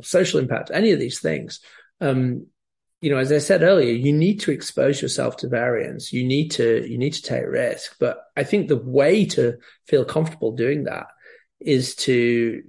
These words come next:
just don't underestimate yourself. There's all sorts of,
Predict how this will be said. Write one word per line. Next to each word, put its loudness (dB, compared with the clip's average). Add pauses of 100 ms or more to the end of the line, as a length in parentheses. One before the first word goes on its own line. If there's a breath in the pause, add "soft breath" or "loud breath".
(140)
just -12 (440)
don't 2 (100)
underestimate -2
yourself. -12
There's -2
all 2
sorts 4
of, -2